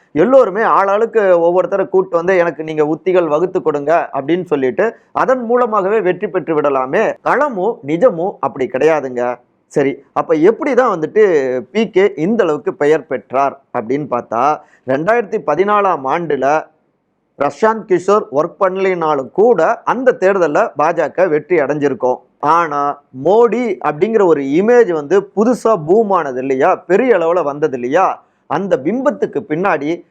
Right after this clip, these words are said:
பிரசாந்த் கிஷோர் அவர் வகுத்து கொடுத்த உத்திகள் இருக்கு அப்படின்னு சொன்னா மிகை கிடையாதுங்க. அவரை ஒரு மாஸ் லீடராகவும் எல்லோருக்குமான ஒரு லீடராகவும் மாற்றத்துக்கான ஒரு லீடராகவும் முன்வைத்ததுல பி கே உடைய பங்கு முதன்மையா இருந்தது. இன்னும் சொல்ல போனா,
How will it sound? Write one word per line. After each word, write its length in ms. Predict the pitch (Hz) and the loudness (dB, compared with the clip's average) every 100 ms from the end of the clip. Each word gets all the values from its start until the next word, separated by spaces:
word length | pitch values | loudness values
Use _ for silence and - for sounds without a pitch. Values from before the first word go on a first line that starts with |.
| _ | _
பிரசாந்த் 420 | 151 151 214 220 196 | -4 -2 0 -2 -2
கிஷோர் 440 | 175 175 196 208 160 - _ | -4 0 2 2 -2 -10 _
அவர் 220 | 127 143 | -4 -2
வகுத்து 400 | 131 151 214 220 | 0 -2 -2 -4
கொடுத்த 300 | - 156 - | -4 -4 -2
உத்திகள் 580 | 135 147 156 220 185 139 | -2 -2 -2 -2 -2 -2
இருக்கு 340 | 127 170 180 180 | -2 -2 0 0
அப்படின்னு 300 | 143 120 147 | -2 -4 -10
சொன்னா 400 | - 120 165 - _ | -8 -4 -6 -6 _
மிகை 360 | - 143 151 143 | -8 -2 0 -2
கிடையாதுங்க. 640 | 127 131 135 123 120 135 127 _ _ | -2 0 0 -2 -2 -2 -2 _ _
அவரை 340 | _ 180 196 190 | _ -2 0 2
ஒரு 200 | 180 151 | 0 -2
மாஸ் 400 | 147 202 240 - | 0 0 -2 -2
லீடராகவும் 800 | 165 196 180 156 139 139 196 185 | 0 2 2 0 -2 -2 -2 -2
எல்லோருக்குமான 800 | 139 185 262 247 233 214 190 170 | -2 2 4 2 0 -2 -2 0
ஒரு 160 | 151 143 | -2 0
லீடராகவும் 720 | 147 214 185 165 139 160 190 | 0 0 2 0 0 -2 -2
மாற்றத்துக்கான 680 | 151 214 214 220 214 180 165 | 0 0 -2 -6 -4 -4 -2
ஒரு 160 | 151 147 | -2 -2
லீடராகவும் 720 | 143 202 190 160 135 131 202 - 151 | 0 0 0 -2 -2 -4 -4 -4 -2
முன்வைத்ததுல 760 | 240 247 185 147 135 147 226 - | 0 0 0 -2 -2 -2 -2 -4
பி 160 | 233 | -6
கே 140 | 202 220 | 0 2
உடைய 360 | 180 147 139 | 2 0 -4
பங்கு 480 | - 147 156 214 214 139 | -2 -4 0 0 0 -2
முதன்மையா 500 | 156 170 151 143 160 | 0 0 0 0 0
இருந்தது. 560 | 131 143 143 131 139 - _ | 0 -2 -2 0 0 -2 _
இன்னும் 320 | - 165 285 269 | -2 0 0 0
சொல்ல 200 | 190 165 | 0 0
போனா, 420 | 139 135 151 | -2 -2 -2